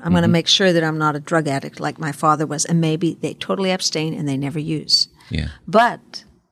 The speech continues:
Speaker 1: and, and I see this all the time as I work with partners of sex addicts, I made sure I didn't marry my mother or my father who was the substance use disorder person.
Speaker 2: Yeah.
Speaker 1: But in,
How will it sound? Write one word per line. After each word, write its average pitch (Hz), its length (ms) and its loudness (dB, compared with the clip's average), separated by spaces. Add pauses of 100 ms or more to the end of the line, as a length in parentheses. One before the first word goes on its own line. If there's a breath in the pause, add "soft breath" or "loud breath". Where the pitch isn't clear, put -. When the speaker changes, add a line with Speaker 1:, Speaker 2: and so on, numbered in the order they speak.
(140)
Speaker 1:
and, 254 160 -6
and 165 120 0
I 151 60 2
see 151 160 2
this 160 220 0
all 156 80 0
the 165 80 -12
time 160 240 0
as 147 100 0
I 151 60 -2
work 156 180 -8
with 151 140 -14
partners 156 340 -6
of 160 80 -10
sex - 300 -4
addicts, - 340 -10
I 165 120 -4
made 165 200 -4
sure 202 180 2
I 185 80 4
didn't 165 220 -2
marry 156 220 -2
my 151 120 -4
mother 151 300 -2
or 143 40 -4
my 143 120 -6
father 147 360 0
who 156 120 -6
was 139 220 -4 (100)
the 147 180 -6
substance 180 540 2
use 151 160 -2
disorder 139 320 -4
person. 160 480 -4
Speaker 2:
Yeah. 95 140 -2 (260 loud breath)
Speaker 1:
But 185 320 2
in, 160 220 -2